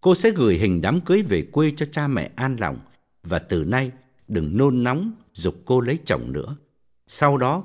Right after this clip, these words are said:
cô có thể thanh thản chung sống với người yêu, cùng làm trong công ty thiết kế thời trang chuyên về hàng lụa tơ tằm. Người yêu của cô hôm ấy dĩ nhiên cũng có mặt, đóng vai cô dâu phụ, lúc nào cũng đi sát bên cạnh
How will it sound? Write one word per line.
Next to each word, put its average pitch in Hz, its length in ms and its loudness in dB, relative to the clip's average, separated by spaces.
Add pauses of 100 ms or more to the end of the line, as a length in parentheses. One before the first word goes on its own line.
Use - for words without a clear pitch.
cô 139 120 2
có 165 140 -4
thể 65 300 -6
thanh 143 280 -2
thản 60 240 -8 (100)
chung 147 200 0
sống 165 280 -2
với 190 80 0
người 110 200 0
yêu, 123 380 0 (320)
cùng 98 220 2
làm 80 280 -2
trong 131 160 -6
công 131 280 -2
ty 120 160 -2
thiết 185 320 -6
kế 165 240 -2
thời 76 200 -2
trang 117 320 -6 (380)
chuyên 143 240 0
về 78 200 -4
hàng 69 240 -6
lụa 73 180 -4 (180)
tơ 127 140 2 (100)
tằm. 60 240 -4 (1000)
Người 135 160 6
yêu 190 240 8
của 113 240 2
cô 175 160 8
hôm 160 240 4
ấy 190 160 4
dĩ 190 200 -2
nhiên 180 300 4
cũng 196 220 -2
có 214 100 2
mặt, 202 220 0 (380)
đóng 170 260 2
vai 151 260 0
cô 160 120 2
dâu 147 200 2
phụ, - 380 -4 (260)
lúc 208 240 2
nào 71 460 0
cũng 170 200 -4
đi 143 140 2
sát 233 320 -4
bên 123 180 0
cạnh - 240 -6